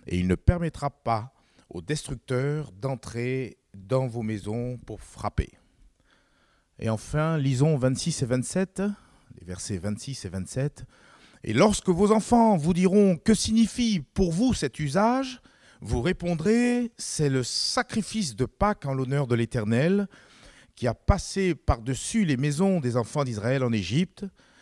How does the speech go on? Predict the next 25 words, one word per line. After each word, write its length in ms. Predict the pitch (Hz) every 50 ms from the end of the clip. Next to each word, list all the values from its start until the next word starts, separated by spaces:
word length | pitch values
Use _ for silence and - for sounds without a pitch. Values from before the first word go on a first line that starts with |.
| _ _ -
lorsqu'il 500 | - 87 120 143 - - - - 123 101
frappa 400 | - - - 113 - - 131 120
l'Égypte 600 | 113 107 95 82 104 120 131 135 - - - 143 139 - - - _ -
et 60 | 101
qu'il 200 | - - 104 90
sauva 440 | - - - - 180 151 151 147 131
nos 100 | 123 113
maisons. 640 | 107 104 92 78 92 104 110 123 139 151 165 175 165 _ _ _ _ _ _ _ _ _ _ _ _ _ _ _ _ _ _ _ -
Le 160 | - - 107
peuple 320 | - _ - 123 117 -
s'inclina 840 | - - 107 - - 95 87 87 87 98 104 110 117 120 127 131 123 117 - _ - _ _ _ _ -
et 40 | 98
se 160 | - - 92
prosterna. 1000 | - - - 98 95 - - 110 87 78 87 90 98 107 117 127 135 143 143 - _ _ _ _ _ _ _ _ _ _ _ _ _ _ _
Amen. » 280 | - 104 95 82 - - - - - - - - - - - - - - - _ _ _ _ _ _ _ _ _ _ _ _ _ _ _ - - -
Alors, 140 | 135 185 208
au 140 | 226 220 202
regard 340 | 208 220 208 262 269 214
du 140 | 165 165 170
passage 360 | - - 180 - - 240 -
que 380 | - - 170 165 156 147 143 131
nous 100 | 139 147
venons 240 | 135 156 185 226 240
de 80 | 180
lire 380 | 156 143 139 147 156 180 226